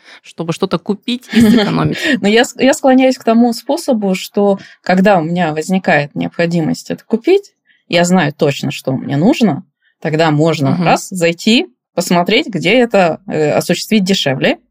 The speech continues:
Speaker 2: на этом сэкономить. Все, окошко информационное закрываем <laughs> это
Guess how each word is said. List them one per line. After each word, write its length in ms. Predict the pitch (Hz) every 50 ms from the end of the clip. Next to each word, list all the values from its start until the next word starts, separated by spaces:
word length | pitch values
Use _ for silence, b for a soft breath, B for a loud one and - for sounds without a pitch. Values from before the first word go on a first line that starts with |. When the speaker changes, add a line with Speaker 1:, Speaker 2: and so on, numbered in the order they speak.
| _
Speaker 2:
на 240 | - 202 190 190 196
этом 160 | 226 226 208
сэкономить. 580 | 196 - - - 160 127 123 - - - - -
Все, 300 | - - - 185 151 143
окошко 460 | - 165 - - 202 196 - - 160
информационное 720 | 160 170 - 165 175 185 180 - - 185 165 143 139 131 139
закрываем 680 | 160 180 180 - 196 180 160 160 139 139 165 233 - -
<laughs> 840 | 349 349 - 359 392 - 349 349 - - - - 508 466 - 254
это 380 | - 233 240 254 233 262 254